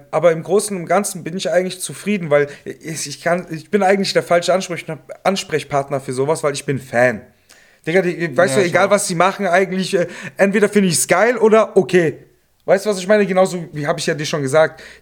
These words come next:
Speaker 1: die neuen, ähm, Star Wars Filme, die letzten drei Teile, die rausgekommen sind, mit was nach sozusagen passiert ist, also nach, ähm, äh, dem, äh,
Speaker 2: Den sechsten Teil, also beziehungsweise nach den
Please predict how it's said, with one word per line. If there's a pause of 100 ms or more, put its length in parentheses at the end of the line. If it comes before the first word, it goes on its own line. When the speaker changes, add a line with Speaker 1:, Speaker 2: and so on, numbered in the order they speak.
Speaker 1:
die
neuen,
ähm,
Star
Wars
Filme,
die
letzten
drei
Teile,
die
rausgekommen
sind,
mit
was
nach
sozusagen
passiert
ist, (260)
also
nach,
ähm,
äh, (800)
dem,
äh,
Speaker 2:
Den (640)
sechsten
Teil,
also
beziehungsweise
nach
den